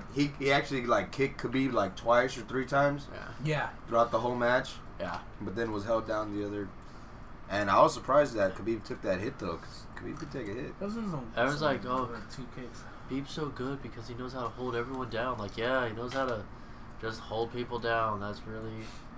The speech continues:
Speaker 2: awesome. Great fight.
Speaker 1: It is, it is
Speaker 2: It's
Speaker 1: kinda
Speaker 2: not, it's a boring style, which I,
Speaker 1: Oh.
Speaker 2: I get it. Like, that's part, is part of the game. I know.
Speaker 1: <laughs>
Speaker 2: It's a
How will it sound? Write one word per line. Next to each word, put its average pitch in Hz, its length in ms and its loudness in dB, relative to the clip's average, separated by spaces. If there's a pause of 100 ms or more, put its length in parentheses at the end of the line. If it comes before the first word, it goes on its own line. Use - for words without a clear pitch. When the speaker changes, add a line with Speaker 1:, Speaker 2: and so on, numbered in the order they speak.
Speaker 2:
awesome. 104 440 -6 (160)
Great 110 200 -6
fight. 104 340 -4 (100)
Speaker 1:
It 98 100 0
is, 131 180 4
it 127 140 2
is 131 260 0
Speaker 2:
It's - 140 -2
Speaker 1:
kinda 95 160 6
Speaker 2:
not, 185 220 6 (680)
it's 135 160 -2
a 127 60 -2
boring 131 440 0
style, 170 480 2 (300)
which - 160 -8
I, 101 60 -2
Speaker 1:
Oh. 92 100 -6 (200)
Speaker 2:
I 101 80 -4 (180)
get 113 120 2
it. 117 140 2 (100)
Like, 95 160 -4
that's 101 200 -4 (140)
part, 101 260 -2
is 92 120 -6 (140)
part 90 160 -6
of 107 60 -4
the 107 80 -6
game. 101 380 -6
I 90 120 -10
know. 90 180 -6 (320)
Speaker 1:
<laughs> 101 400 -4
Speaker 2:
It's 120 160 2
a 101 160 4